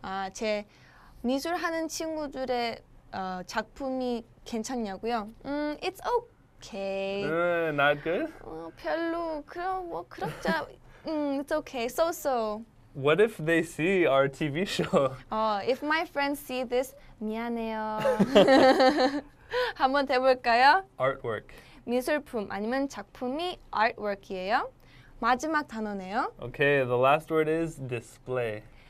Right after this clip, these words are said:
Speaker 1: 전시하다가 display예요. 한 번 더요.
Speaker 2: Display.
Speaker 1: 전시하다. Display.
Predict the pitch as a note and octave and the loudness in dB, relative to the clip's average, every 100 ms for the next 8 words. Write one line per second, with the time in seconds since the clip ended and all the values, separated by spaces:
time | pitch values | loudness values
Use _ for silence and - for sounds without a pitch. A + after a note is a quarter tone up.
0 | - - - C4+ D#4+ - F#4 E4+ C4 A#3 | -20 -14 -2 0 0 -2 0 2 2 0
1 | G#3 D4 C#4 G#3 G3+ - - G3+ D#4 G3 | -2 -2 -2 -4 -10 -14 -6 -4 -2 -6
2 | - F#3+ F#3 F#3 G3 G3 G3 F#3+ F#3 G#3+ | -8 -10 -8 -10 -10 -8 -8 -8 -4 0
3 | E4 G#4+ - C3 B2+ - C3+ C3+ G#2+ - | 0 -2 -4 -4 -4 -6 0 0 0 -10
4 | - - A#3+ A#3+ B3 C#4 G3 G3 - - | -20 -10 -4 -2 -2 -2 -2 -4 -12 -14
5 | - C4+ - - E4 A#4+ A#3 - | -14 -12 -12 -6 -2 -2 -2 -6